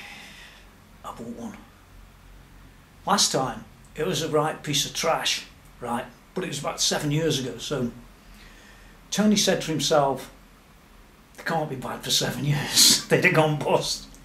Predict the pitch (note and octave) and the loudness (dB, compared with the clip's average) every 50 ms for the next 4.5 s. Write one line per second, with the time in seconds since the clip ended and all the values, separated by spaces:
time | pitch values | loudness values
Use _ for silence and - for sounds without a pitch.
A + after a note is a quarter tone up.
0 | - - - - - - - - - - - - - D#3 C#3 D#3 - - F#3+ C4 | -20 -20 -18 -18 -16 -16 -14 -14 -16 -12 -8 -4 -2 -2 -2 -2 2 4 6 8
1 | D4 C4+ G#3+ F3+ D#3+ C#3+ C#3 B2+ C3 C3 C3 C3+ C3+ C3 A#2+ - E3 D#3+ D3 C#3+ | 8 8 8 6 6 4 4 2 0 0 0 0 0 2 6 8 8 8 8 6
2 | - C#3 A#2 - - C#3+ D3 C#3+ D3 C#3+ D3+ D#3+ B3+ D#3 A#2+ B2 B2+ B2+ B2+ C3+ | 2 0 0 0 0 -2 -2 0 4 6 6 6 6 4 2 2 2 2 2 0
3 | B2+ C3 C#3 C#3 C3+ B2+ A#2 - - - - - - - - - - - - - | -2 0 2 2 2 0 -2 -4 -8 -14 -18 -20 -20 -20 -20 -20 -20 -20 -20 -20
4 | - - - - - - D3+ C#3+ C#3+ C#3 | -20 -20 -18 -12 -4 0 2 2 2 2